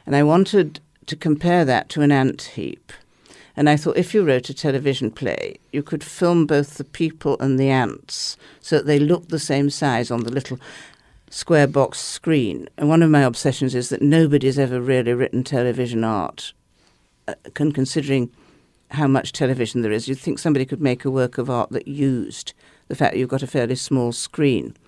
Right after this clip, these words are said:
but they write for it as though it was a big screen in a cinema. They, they don't seem to know how to make new works of, anyway, that was my idea. I would make an ant heap stroke Victorian house.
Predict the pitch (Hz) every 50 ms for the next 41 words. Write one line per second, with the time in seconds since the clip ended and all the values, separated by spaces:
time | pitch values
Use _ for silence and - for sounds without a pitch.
0 | _ _ _ _ _ - - - 143 139 135 143 147 143 - - - 131 - 143
1 | 123 - 127 127 - - 131 131 120 120 127 120 - - - - 135 127 123 120
2 | 120 120 123 - - 165 151 139 123 117 85 - - _ _ _ - _ _ _
3 | - - - - _ _ _ _ - 147 139 143 143 139 - - - 147 143 143
4 | - 131 139 139 131 127 117 117 123 - 131 147 147 - - - _ _ _ _
5 | _ _ _ - 151 135 120 113 110 107 95 - - - 110 - _ - - -
6 | - 165 165 151 147 185 190 - 208 170 165 165 151 147 147 139 143 143 135 147
7 | 151 147 127 98 69 64 - - 107 127 135 139 147 143 160 160 151 151 - 143
8 | 127 - 156 151 147 - - - - 147 135 - - - - - - 143 135 123
9 | - - - _ _ _ _ _ - - - - - - 165 139 131 135 127 123
10 | 123 127 139 147 151 135 131 - - - -